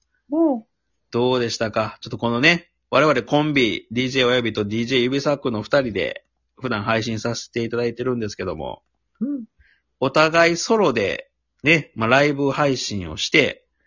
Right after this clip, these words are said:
Speaker 2: えー、同じ時間にスタートをして、ね、で、同じ時間に終了して、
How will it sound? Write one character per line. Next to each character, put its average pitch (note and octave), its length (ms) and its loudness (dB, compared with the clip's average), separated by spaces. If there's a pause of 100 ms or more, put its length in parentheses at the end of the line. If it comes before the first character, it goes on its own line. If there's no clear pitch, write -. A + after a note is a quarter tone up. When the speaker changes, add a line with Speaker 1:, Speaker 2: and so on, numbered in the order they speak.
(800)
Speaker 2:
え G2 480 -2
ー、 C3 220 0
同 D#3 100 4
じ D#3 140 0
時 F#3+ 120 0
間 E3 180 2
に A2+ 100 -4
ス - 100 -8
タ C3+ 200 0
ー G#2+ 40 -6
ト G2+ 140 -6
を F#2+ 80 -4
し - 140 -8
て、 - 280 2 (540)
ね、 D3+ 300 -2 (100)
で、 C3 420 -2
同 C#3 160 0 (200)
じ D3+ 240 -2
時 E3+ 100 -8
間 D#3+ 220 0
に D3 120 -2
終 C3+ 300 0
了 B2+ 240 0
し - 140 -8
て、 - 340 4